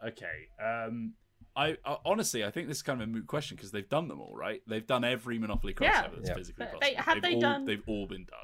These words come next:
Speaker 1: Wills, have they done beans though? That's what I want.
Speaker 2: I reckon that, I reckon they've probably done beans. Have you, have you guys seen that advert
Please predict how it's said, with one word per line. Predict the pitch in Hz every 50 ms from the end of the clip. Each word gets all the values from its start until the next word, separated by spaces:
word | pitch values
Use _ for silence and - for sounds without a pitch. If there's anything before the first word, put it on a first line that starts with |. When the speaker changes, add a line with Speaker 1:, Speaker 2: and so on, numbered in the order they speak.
| - 214
Speaker 1:
Wills, | 254 277 277 269 254 247 -
have | 254 226
they | - 254 247
done | 233 240 240 240 233
beans | - 247 254 262 240 208 180 170 170 185 185 -
though? | 170 156 92 - - 226 240 - -
That's | - 208 214 - -
what | - 196
I | 226 226
want. | 202 185
Speaker 2:
I | 247 262
reckon | 220 170 123 - - 135
that, | 131 160 - -
I | 165
reckon | 160 160 160 143 - 151
they've | 131 123 120 -
probably | 143 127 117 117 113
done | 113 104 107
beans. | 110 107 104 - - - -
Have | - 196 214 214
you, | 262 277 311 320 320 330 -
have | - 233 208
you | 247 269
guys | 262 277 262 226
seen | - 262 233 214
that | 208 202 190 170 - -
advert | 165 165 165 156 - - 123 104 85 76 76 71 -